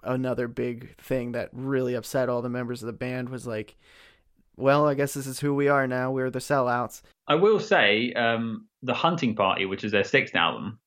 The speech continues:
Speaker 2: uh, two thousand fourteen,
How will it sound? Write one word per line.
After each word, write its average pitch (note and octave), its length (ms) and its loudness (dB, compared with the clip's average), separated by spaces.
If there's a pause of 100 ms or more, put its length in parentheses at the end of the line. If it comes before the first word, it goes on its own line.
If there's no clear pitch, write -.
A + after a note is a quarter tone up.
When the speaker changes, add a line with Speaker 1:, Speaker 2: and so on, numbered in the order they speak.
(600)
Speaker 2:
uh, D#2+ 580 -2
two B2+ 120 0
thousand G#2+ 1120 0
fourteen, G3 520 0